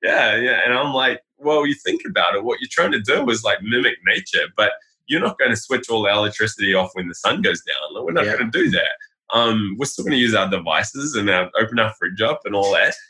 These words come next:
Speaker 1: But we can, we can have our cake and eat it too. Like, we can have those devices and minimize the exposure." And, and that's, that's what a lot of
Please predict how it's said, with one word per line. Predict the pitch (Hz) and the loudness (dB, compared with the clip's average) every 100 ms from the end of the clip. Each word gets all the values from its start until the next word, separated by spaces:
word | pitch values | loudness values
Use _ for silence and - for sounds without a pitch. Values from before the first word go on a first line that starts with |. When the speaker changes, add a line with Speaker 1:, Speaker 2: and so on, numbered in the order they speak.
| _ _ 143 | _ _ 0
Speaker 1:
But | 123 - | 0 0
we | 147 147 | 0 0
can, | 151 135 117 139 | 2 0 -2 -2
we | 147 | -2
can | 147 131 117 113 | 0 0 0 -2
have | 113 127 | 0 2
our | 110 | 2
cake | - 123 117 | 2 -2 0
and | 110 | -2
eat | 101 | -2
it | 90 | -4
too. | - | -2
Like, | 107 95 | 0 0
we | 117 | -4
can | 107 | -2
have | 131 165 | -2 0
those | 127 104 | 0 -2
devices | 101 92 90 - 98 92 | -4 0 0 0 -6 -6
and | 95 98 | -6 -4
minimize | 113 110 90 82 | -2 0 -2 -4
the | 87 | -12
exposure." | _ 87 90 87 | _ -16 -6 -6
And, | 90 - - - | -4 -10 -16 -4
and | 147 165 | 0 2
that's, | 214 - - - | 0 -2 -14 -4
that's | 160 220 - | -4 -4 -6
what | 127 135 | -2 0
a | |
lot | 123 127 143 | 0 0 2
of | 147 | 0